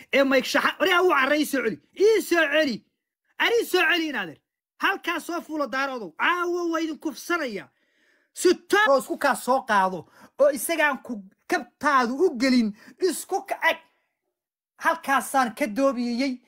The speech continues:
Dhalfadu waxay igu jirtay kii ogaadeen, ee, haddii Ilaahay ka dhigaayo, maaragtay, futadu isagu foorarka, amxaar kuu sikirin. Niman baa tirshoon caarif ku ahayne.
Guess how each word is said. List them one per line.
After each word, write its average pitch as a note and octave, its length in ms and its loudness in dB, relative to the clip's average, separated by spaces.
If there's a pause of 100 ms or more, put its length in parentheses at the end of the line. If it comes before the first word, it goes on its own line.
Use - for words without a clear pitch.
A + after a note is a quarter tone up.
(200)
Dhalfadu C#4+ 440 0
waxay B3 220 -4
igu C#4 180 -4
jirtay G#3 480 -6 (380)
kii D4+ 180 2
ogaadeen, B3+ 640 2 (440)
ee, C#4 340 6
haddii A#3+ 240 0
Ilaahay C4+ 240 0
ka D#4 120 0
dhigaayo, C4 640 0 (420)
maaragtay, B3 480 0
futadu C#4+ 500 -2
isagu C4 260 -6
foorarka, C4 540 0 (400)
amxaar C#4 320 0 (100)
kuu C#4+ 140 4
sikirin. F#3+ 400 -2 (1120)
Niman C4 380 4
baa C4+ 200 2
tirshoon B3 600 -2
caarif D4+ 440 -2
ku D4 120 -2
ahayne. F#3+ 560 -6